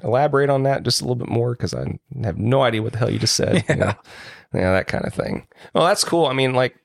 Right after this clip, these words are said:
Speaker 1: like I said, I mean, everybody's lives have different, I don't know, hurdles, hoops, whatever, to kinda go through. And like I said, you're, you're another person, it sounds like,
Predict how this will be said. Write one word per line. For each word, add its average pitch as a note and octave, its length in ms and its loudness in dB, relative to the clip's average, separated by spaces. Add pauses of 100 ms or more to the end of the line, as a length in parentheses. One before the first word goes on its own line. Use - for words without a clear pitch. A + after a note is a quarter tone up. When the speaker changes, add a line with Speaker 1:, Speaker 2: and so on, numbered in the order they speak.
(380)
Speaker 1:
like - 140 0
I - 20 4
said, A2 260 2
I F#2+ 60 2
mean, - 80 -6
everybody's B2 480 2
lives G2 560 2 (840)
have F#2+ 460 0
different, G2 760 -2 (480)
I G#2 160 0
don't D#2+ 120 -2
know, D#2 140 -4
hurdles, F#2 760 0 (440)
hoops, - 540 -2 (140)
whatever, F2+ 580 0 (540)
to G2 80 0
kinda F2+ 280 0
go F#2 220 2
through. F2 540 0 (100)
And F2 480 0 (640)
like B2+ 80 2
I B2+ 40 0
said, A2 220 0
you're, G#2+ 180 2
you're G2+ 400 0
another G#2+ 300 2
person, G2+ 400 0
it E2+ 100 0
sounds F#2 420 2
like, F2 360 0